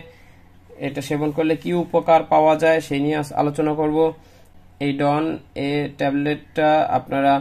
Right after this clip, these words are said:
পেটের উপরি অংশে পেট ফাঁপা, পেট ভারবোধ, ডেকুর তোলা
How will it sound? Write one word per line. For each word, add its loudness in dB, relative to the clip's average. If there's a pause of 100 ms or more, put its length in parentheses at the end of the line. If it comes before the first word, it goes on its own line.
(300)
পেটের 0 (120)
উপরি -2 (100)
অংশে 0 (180)
পেট -4 (240)
ফাঁপা, 4 (680)
পেট -4 (160)
ভারবোধ, 4 (600)
ডেকুর 0
তোলা 4